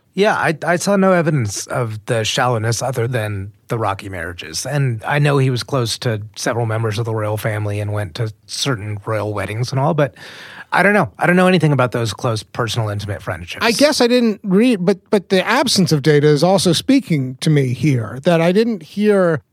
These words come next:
Speaker 2: Sean Connery or Michael Caine. I didn't see testimonials from other famous British actors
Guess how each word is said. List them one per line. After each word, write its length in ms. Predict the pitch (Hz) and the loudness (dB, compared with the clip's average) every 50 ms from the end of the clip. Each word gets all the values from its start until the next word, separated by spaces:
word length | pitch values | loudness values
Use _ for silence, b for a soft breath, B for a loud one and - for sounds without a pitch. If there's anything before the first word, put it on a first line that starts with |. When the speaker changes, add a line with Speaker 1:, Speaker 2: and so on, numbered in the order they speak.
| _ - | _ -8
Speaker 2:
Sean 380 | - - - 160 151 151 156 147 | -6 -2 0 2 2 2 2 0
Connery 600 | - - 135 131 135 135 131 135 135 131 127 123 B B B - | 0 -2 0 0 2 2 2 2 2 0 -2 -4 B B B -2
or 100 | 151 143 | 0 2
Michael 360 | 147 143 147 151 - 170 147 | 2 2 2 2 2 0 0
Caine. 600 | - - - - 131 131 127 123 131 131 131 131 120 B B B B _ | -2 -4 -4 -2 -2 0 0 0 0 0 0 -2 -4 B B B B _
I 60 | - | 0
didn't 240 | 180 196 226 226 185 | 2 4 4 2 0
see 200 | - - - 202 | 0 0 0 -2
testimonials 1080 | 147 - 156 - 180 165 - - 180 160 151 151 156 165 180 196 208 214 208 - - B B B B B B - | -2 -2 -4 -2 -2 -2 -2 0 0 2 2 4 2 2 2 2 2 0 0 -2 -6 B B B B B B -14
from 280 | - - 170 151 156 | -4 0 0 0 0
other 760 | 165 - 160 147 165 151 151 151 151 147 147 147 147 147 151 - - - _ 220 247 269 262 240 208 202 190 175 | 0 0 2 2 4 4 4 4 4 4 2 2 0 -2 -4 -8 -16 -20 _ _ -20 -20 -20 -18 -14 -12 -12 -10
famous 680 | - - 175 170 170 170 160 160 143 - - - - - _ - | -2 2 4 4 4 6 4 4 4 2 0 -2 -4 -6 _ 2
British 400 | 165 160 143 151 143 131 - - | 2 4 4 4 2 0 -2 -2
actors 680 | 165 156 143 139 - - - - 139 131 131 131 - - | -2 -2 0 -2 -2 -4 -4 -2 0 0 0 -2 -4 -6